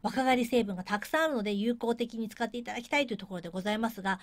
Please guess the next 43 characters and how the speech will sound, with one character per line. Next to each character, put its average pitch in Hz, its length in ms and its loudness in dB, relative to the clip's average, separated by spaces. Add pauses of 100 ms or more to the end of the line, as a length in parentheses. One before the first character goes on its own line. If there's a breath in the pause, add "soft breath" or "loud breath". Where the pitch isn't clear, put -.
(180 loud breath)
そ 359 160 0
う 370 40 6
い 359 40 4
う - 20 2
商 359 120 2
品 311 100 2
が 214 80 0
た 214 140 -2
く - 60 -12
さ 330 160 2
ん 339 40 4
あ - 40 4
っ 330 60 -18
て 220 100 -2
ね、 233 280 -2
で 359 80 2
も 294 80 2
そ 311 140 2
の 359 80 2
成 392 200 6
分 285 140 2
が 196 80 -2
た 349 240 6
く - 140 -2
さ 415 200 12
ん 392 60 4
入 403 220 2
っ - 40 -20
て - 140 0
い 208 60 4
れ 190 80 0
ば 185 120 -2
い 233 160 2
い 226 60 -4
と - 100 -8
い 175 40 0
う - 0 -
も 175 100 -4
の 170 80 -4
で 165 80 -8
も 165 120 -8
な 175 180 -4
く、 190 180 -14